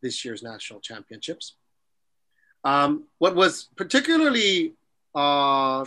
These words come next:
challenging during this year's championships is the format for the, uh,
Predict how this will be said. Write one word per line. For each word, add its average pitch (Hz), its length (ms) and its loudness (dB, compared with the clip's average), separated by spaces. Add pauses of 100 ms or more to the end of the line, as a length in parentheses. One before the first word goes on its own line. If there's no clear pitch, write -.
challenging 190 800 0 (560)
during 160 180 4
this 160 200 0
year's 147 120 -2
championships 147 880 -6
is 139 220 -6
the 143 80 -6 (100)
format 202 600 -2 (480)
for 160 340 4
the, 135 400 -6
uh, 123 380 -6